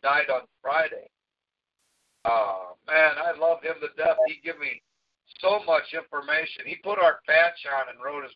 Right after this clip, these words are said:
bike down there and amongst all the niggers, man. He was taking out these E-, he took him, a couple of the fellas went down and, uh, got it on with these E F F guys. I mean, they were duking it out. I guess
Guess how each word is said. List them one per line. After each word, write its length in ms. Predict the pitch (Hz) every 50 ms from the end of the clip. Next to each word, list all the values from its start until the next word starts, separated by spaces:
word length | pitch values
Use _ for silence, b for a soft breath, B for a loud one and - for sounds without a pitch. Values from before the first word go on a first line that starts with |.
| _ -
bike 280 | 139 143 143 - - _ -
down 280 | - - 147 - 143 143
there 260 | 294 294 302 294 277
and 640 | - - _ _ _ _ _ _ _ _ - - 123
amongst 400 | 120 139 147 156 156 - - -
all 240 | - 143 151 156 151
the 80 | 139 131 131 131 131
niggers, 480 | 135 143 135 139 165 165 151 - - 135
man. 300 | 147 143 151 156 156 156 - _ _ _ _ _ _ _ _ _
He 100 | - 165
was 140 | 185 170 - - _ -
taking 380 | 156 160 165 - - 156 147
out 300 | 151 151 151 156 160 160 _ _
these 200 | 131 131 - -
E-, 280 | - - 160 160 160 165 160 -
he 200 | - - 214 -
took 220 | - 180 - - _ _ _ _ _ _ _ _ _
him, 160 | - 180 185
a 180 | 180 180 160 - -
couple 360 | 156 160 160 - - - 156
of 120 | 147 135
the 80 | - -
fellas 360 | - - 165 160 156 151 - -
went 200 | 135 143 - - -
down 400 | - - - - 147 147 143 123
and, 80 | 120 _ _ _ _ _ _ _ _ _ _ _ _ _ _ -
uh, 180 | - 110 110 104 - -
got 260 | 135 139 143 143 139
it 100 | 135 131
on 280 | 131 135 - - 143 135
with 80 | 131 123 _ -
these 220 | - - 117 - - _
E 220 | - 139 139 139 139
F 120 | 135 131 - - 139
F 160 | 139 143 - _ _ -
guys. 320 | - 127 - 117 113 110 -
I 220 | 120 120 123 123
mean, 200 | 123 120 123 120 127
they 160 | 139 151 156
were 280 | 147 - - - - _ _ _ _ _ -
duking 160 | 139 147 143 - 139
it 260 | 135 131 123 127 127
out. 380 | 131 135 135 131 123 - - -
I 120 | - 110 -
guess 240 | - 139 156 156